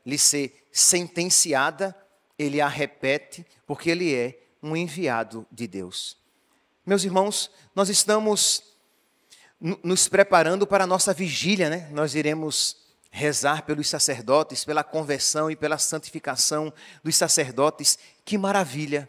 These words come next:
Quando os sacerdotes, eles reconhecem esta verdade a respeito de si. Eles são arautos de Deus. Eles são ministros de Deus. Eles são presença de Deus.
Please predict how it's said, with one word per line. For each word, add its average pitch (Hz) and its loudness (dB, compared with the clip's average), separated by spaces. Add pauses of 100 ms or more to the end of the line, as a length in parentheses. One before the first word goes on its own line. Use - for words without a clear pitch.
(760)
Quando 175 2
os 175 0
sacerdotes, 180 4 (680)
eles 196 6
reconhecem 220 4
esta 214 2
verdade 180 2
a 180 2
respeito 220 2
de 208 0
si. - 4 (760)
Eles 165 2
são 175 2
arautos 143 2
de 120 -6
Deus. 98 -8 (300)
Eles 165 6
são 190 4
ministros 180 -2
de 127 -6
Deus. 101 -8 (260)
Eles 196 8
são 226 6
presença 220 6
de 180 2
Deus. 131 -4